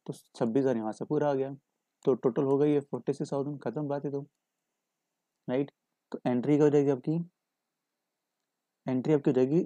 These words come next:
सीआरआर अकाउंट डेबिट, एसपीआर अकाउंट डेबिट to bonus issue forty thousand and then bonus issue to equity share capital forty six thousand,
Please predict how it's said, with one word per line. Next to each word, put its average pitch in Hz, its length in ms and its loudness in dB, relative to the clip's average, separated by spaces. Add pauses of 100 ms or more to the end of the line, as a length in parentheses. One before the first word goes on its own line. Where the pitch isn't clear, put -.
सीआरआर 135 360 4
अकाउंट 143 240 0
डेबिट, 160 380 2
एसपीआर 143 280 0
अकाउंट 139 180 -2
डेबिट 160 280 0 (380)
to 139 80 4
bonus 127 320 2
issue 151 200 2 (1000)
forty 135 200 0
thousand 151 500 -2
and 123 120 -4
then 123 140 -2
bonus 143 380 -2
issue 131 180 0
to 170 140 2
equity 135 280 0
share 127 160 -4
capital 123 380 -2 (540)
forty 120 220 -4
six 113 180 -4
thousand, 98 300 -10